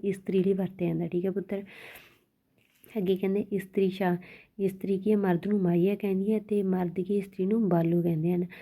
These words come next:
ਮਾਹੀਆ, ਟੱਪੇ, ਜਿੰਦੂਆ ਅਤੇ ਜੁਗਨੀ ਤੇ ਛੱਲਾ ਆਪਸ ਵਿੱਚ ਮਿਲਦੇ ਜੁਲਦੇ ਕਾਵਿ ਰੂਪ ਨੇ। ਬਸ ਇਹ ਤੁਸੀਂ ਯਾਦ ਰੱਖਣਾ, ਇਸ ਦੇ ਵਿੱਚ ਬਾਲੋ ਕਿਹਨੂੰ ਕਿਹਾ ਜਾਂਦਾ, ਇਸਤਰੀ ਨੂੰ, ਤੇ ਮਾਹੀਆ ਮਰਦ ਨੂੰ।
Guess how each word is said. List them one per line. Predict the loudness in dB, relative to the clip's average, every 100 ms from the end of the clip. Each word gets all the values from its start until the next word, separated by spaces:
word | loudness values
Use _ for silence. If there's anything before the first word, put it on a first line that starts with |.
| -20 _ -4
ਮਾਹੀਆ, | 0 2 2 2 -2
ਟੱਪੇ, | -6 -12 -6 0 0
ਜਿੰਦੂਆ | 2 2 2 0 0 -4 -4
ਅਤੇ | -2 0
ਜੁਗਨੀ | 2 4 4 4
ਤੇ | 0 -2
ਛੱਲਾ | -2 -2 0 -2 -8 -20 -20 _
ਆਪਸ | -4 -2 -2
ਵਿੱਚ | -2 2
ਮਿਲਦੇ | 4 4 6
ਜੁਲਦੇ | 4 4 0
ਕਾਵਿ | -2 -4 -2 -2
ਰੂਪ | -4 -2
ਨੇ। |
ਬਸ | -2 -2 -2
ਇਹ | -2
ਤੁਸੀਂ | -2 0
ਯਾਦ | 2 2 2
ਰੱਖਣਾ, | 0 2
ਇਸ | 0
ਦੇ | 0
ਵਿੱਚ | -2 0
ਬਾਲੋ | 0 2 4 4
ਕਿਹਨੂੰ | 2 0 0
ਕਿਹਾ | -2
ਜਾਂਦਾ, | -2 -2
ਇਸਤਰੀ | 0 -2 -2 -2 0
ਨੂੰ, | 0
ਤੇ | 0
ਮਾਹੀਆ | 2 2 2
ਮਰਦ | 0 -2 -2
ਨੂੰ। | -4